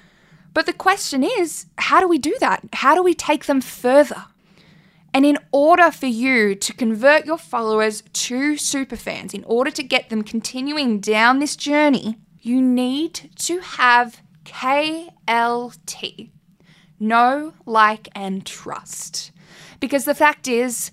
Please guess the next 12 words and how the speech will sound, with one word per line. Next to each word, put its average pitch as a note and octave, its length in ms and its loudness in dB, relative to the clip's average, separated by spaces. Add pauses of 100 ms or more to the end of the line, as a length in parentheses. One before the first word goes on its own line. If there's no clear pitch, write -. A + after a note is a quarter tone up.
(140)
we B3+ 160 -2
buy A3 320 2
from D4 180 -6
people A#3 460 -8
who G#3+ 200 -2
we A3 160 -2
know, F#3+ 520 0 (200)
we G#3 200 -8
feel D4 400 -8
like B3 240 0
we F#3 100 -8
like, G3+ 720 0